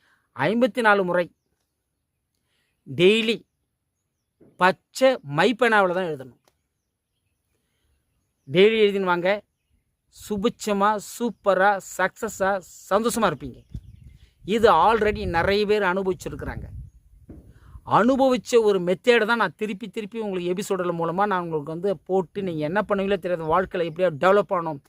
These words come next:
தடைகளிலிருந்து விடுதலை, பிரச்சனையிலிருந்து விடுதலை, நோயிலிருந்து விடுதலை, உங்களுக்கு என்ன தேவையோ. ஏன்னா,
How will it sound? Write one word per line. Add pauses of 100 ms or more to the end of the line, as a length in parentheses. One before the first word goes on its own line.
(460)
தடைகளிலிருந்து
விடுதலை, (1400)
பிரச்சனையிலிருந்து
விடுதலை, (1500)
நோயிலிருந்து
விடுதலை,
உங்களுக்கு
என்ன (160)
தேவையோ.
ஏன்னா,